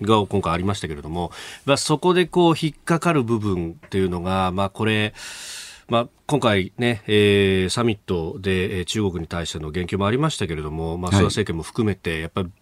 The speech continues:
Speaker 1: 経済界っていうものを
Speaker 2: うん。
Speaker 1: 考えざるを得ないっていうところはあるんですか、
Speaker 2: うん。
Speaker 1: こ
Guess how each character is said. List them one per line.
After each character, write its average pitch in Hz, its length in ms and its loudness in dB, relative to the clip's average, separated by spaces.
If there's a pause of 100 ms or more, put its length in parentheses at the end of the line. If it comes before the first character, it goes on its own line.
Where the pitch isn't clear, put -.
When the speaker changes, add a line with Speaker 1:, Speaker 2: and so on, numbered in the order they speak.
(120)
Speaker 1:
経 147 260 6
済 147 320 2
界 101 220 2
っ 82 60 -6
て - 280 -2
い 92 120 0
う 90 100 -4
も 90 160 -2
の 90 80 0
を 85 240 -2
Speaker 2:
う 85 40 0
ん。 82 180 0 (260)
Speaker 1:
考 190 440 -2
え 196 100 2
ざ 175 120 2
る 127 60 0
を 95 80 2
得 104 80 4
な 87 120 0
い 76 40 -8
っ - 20 -14
て - 140 -16
い - 20 -14
う - 40 -18
と - 80 -6
こ 82 80 -2
ろ 80 80 -2
は 82 60 0
あ 101 40 0
る 87 80 -4
ん 76 40 -8
で - 60 -14
す - 100 -18
か、 92 60 -10
Speaker 2:
う 90 40 -8
ん。 - 20 -16
Speaker 1:
こ 85 60 -14